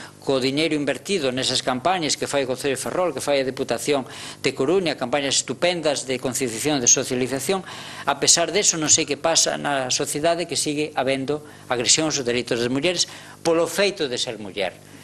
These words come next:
Para min, desbórdame a situación, é incomprensible. Isto é un reto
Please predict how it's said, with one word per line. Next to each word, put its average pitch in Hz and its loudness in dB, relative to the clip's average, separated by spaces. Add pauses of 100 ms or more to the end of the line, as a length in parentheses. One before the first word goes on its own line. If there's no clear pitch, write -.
(400)
Para 131 2
min, 156 -2
desbórdame 113 0
a - -
situación, 104 -2
é 135 2
incomprensible. 123 0
Isto 151 0
é - -
un 127 -2
reto 135 0